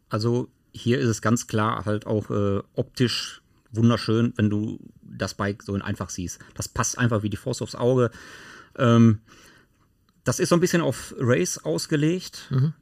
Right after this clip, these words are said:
Speaker 1: ähm, ist tatsächlich nur mit dreiunddreißiger Reifen, ähm, montiert gewesen, was natürlich bedeutet, ähm, da geht was mit Geschwindigkeit.
Speaker 2: Ja.
Speaker 1: Ähm, super interessant. Wir haben wahrscheinlich demnächst die Chance, das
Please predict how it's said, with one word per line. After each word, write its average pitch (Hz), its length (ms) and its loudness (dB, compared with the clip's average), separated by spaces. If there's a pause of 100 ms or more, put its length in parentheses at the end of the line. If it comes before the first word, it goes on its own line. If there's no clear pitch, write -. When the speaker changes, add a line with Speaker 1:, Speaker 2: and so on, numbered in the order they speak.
Speaker 1:
ähm, 135 380 2
ist 139 140 -6
tatsächlich 139 340 -2
nur 135 100 2
mit 127 160 2
dreiunddreißiger 123 840 -2 (140)
Reifen, 151 720 -2
ähm, 131 200 2
montiert 127 360 0
gewesen, 131 500 2 (800)
was 113 120 0
natürlich 113 280 0
bedeutet, 117 600 0
ähm, 107 420 2 (260)
da 104 100 0
geht 113 200 -2
was 110 100 0
mit 110 100 0
Geschwindigkeit. 117 720 0 (220)
Speaker 2:
Ja. 135 180 -2 (180)
Speaker 1:
Ähm, 110 420 4 (200)
super 127 280 -2
interessant. 120 520 0 (1500)
Wir 143 180 2
haben 175 140 4
wahrscheinlich 156 340 4
demnächst 151 360 2
die 139 40 -2
Chance, 147 360 2
das - 320 -6